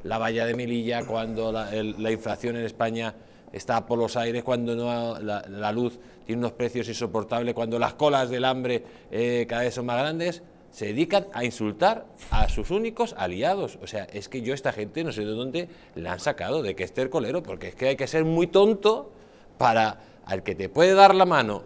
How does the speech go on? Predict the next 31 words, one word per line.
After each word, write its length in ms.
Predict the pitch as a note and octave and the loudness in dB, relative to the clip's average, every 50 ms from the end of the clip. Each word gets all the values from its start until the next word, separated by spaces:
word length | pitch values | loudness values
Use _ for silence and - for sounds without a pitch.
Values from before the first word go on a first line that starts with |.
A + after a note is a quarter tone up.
| - - | -12 -10
y 160 | - B2 B2 | -6 -6 -4
subirte 520 | - - A#2+ A#2+ C3+ E3 G3+ G3 G3 F#3+ F3 | -2 0 2 6 8 8 8 8 6 4 4
en 60 | F3 | 4
un 60 | F3 | 4
momento 240 | F3 F3 E3 E3+ E3+ | 2 2 2 2 0
determinado, 720 | E3 E3+ E3 E3 E3+ F3+ G#3+ A#3+ C4 C#4 C#4+ C4+ - - - - - - | 2 2 2 2 2 0 0 0 0 0 -2 -4 -8 -16 -20 -20 -14 -8
insultarle. 720 | - B2+ A#2+ - A#2+ A2 - C3+ C3 A#2+ A2+ G2 - - - - - - - | -6 -4 -2 -2 -2 -2 2 4 4 4 4 0 -4 -4 -6 -12 -20 -12 -6
Y 140 | - A#2+ C3 | -4 -2 0
mientras 580 | C#3 C3+ C3 C3 C3 - B2 A#2+ A#2 - - | 2 2 2 2 2 4 4 4 4 4 4
tanto, 480 | - D#3 F#3 G#3 F#3+ - A3+ A3+ A3+ A3 - - | 4 4 4 4 2 -2 -2 -2 -2 -4 -8 -6
el 220 | - A2+ A#2+ A2+ | -4 -4 -4 -4
poder 340 | - G2+ G2 G#2 B2 D#3 F#3 | -4 -4 -2 0 2 2 2
en 180 | F3 C#3+ C3 B2 | 2 2 0 0
manos 520 | C3 C#3+ D#3+ F#3+ G#3+ A3+ G#3+ - C3 A#2 | 0 0 0 -2 -4 -6 -6 -8 -6 -2
de 120 | B2 C3 B2 | 0 0 2
la 120 | A#2 G#2 | 2 2
basura 500 | G#2 G2+ - - D#3 E3 F#3+ G3+ G3 G3 | 2 2 0 0 2 2 4 2 2 2
política 720 | F#3+ F#3+ F#3+ G3 G#3+ G#3 G3+ A#3+ A#3 A#3 A#3 A#3+ A#3+ A#3 - - | 2 2 2 2 0 0 -2 -4 -4 -2 -2 -4 -4 -6 -8 -6
de 120 | A2+ B2+ C3+ | -4 -4 -2
toda 240 | - A3 A3+ A3+ F#3+ | 0 2 2 4 4
Europa. 500 | F3+ F3+ G#3 A#3 A3 G#3+ E3 G2 - - - - - - - - - - - | 4 2 2 0 0 -2 -2 -2 -4 -8 -16 -20 -20 -20 -20 -20 -20 -20 -20
Por 100 | C#2 - | -18 -16
favor, 460 | - - - F2+ B2+ C#3+ C3+ - - - - - - - - | -14 -10 -4 -2 0 0 0 -2 -6 -18 -20 -20 -18 -12 -8
no 100 | G2 A2 | -4 -4
hay 100 | B2 A#2+ | -4 0
cosas 320 | - F#3+ F#3 F#3 E3 C#3+ | 2 2 2 2 2 0
que 120 | - B2 | 0 -2
criticar 560 | - A2+ G#2 F2 G2 F#2 - G#2+ G#2 G#2 G#2 - | -2 -2 -4 -4 -4 0 4 4 4 4 2 0
antes 280 | G#2+ G#2+ G#2 E2+ A2+ - | -4 -6 -4 -2 -4 -2
que 120 | - G#2+ | -2 -2
decir 360 | G#2 G2+ F2+ A2 A#2+ A2+ G#2 | -2 -2 -2 -2 -2 -2 -2